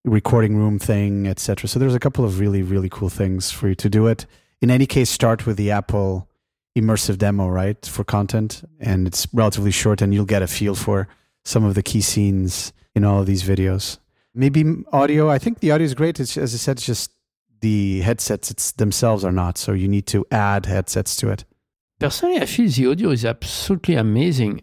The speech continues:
Speaker 2: It's just that it's lacking bass. But if you forget the bass part, this audio is crystal clear. When you talk to someone else,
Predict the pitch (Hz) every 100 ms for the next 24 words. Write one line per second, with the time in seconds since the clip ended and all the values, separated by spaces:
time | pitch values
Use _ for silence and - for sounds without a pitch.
0 | - 123 147 151 135 123 - 123 - 123
1 | 104 123 107 - - 113 - - 120 -
2 | 143 120 113 117 - 147 147 170 143 123
3 | 123 117 - - 131 - - - 113 135
4 | 127 156 143 107 - 95 147 139 - 131
5 | 113 - 117 113 175 - _ _ _ _
6 | 123 135 143 180 185 - 135 - 143 143
7 | 127 147 127 - -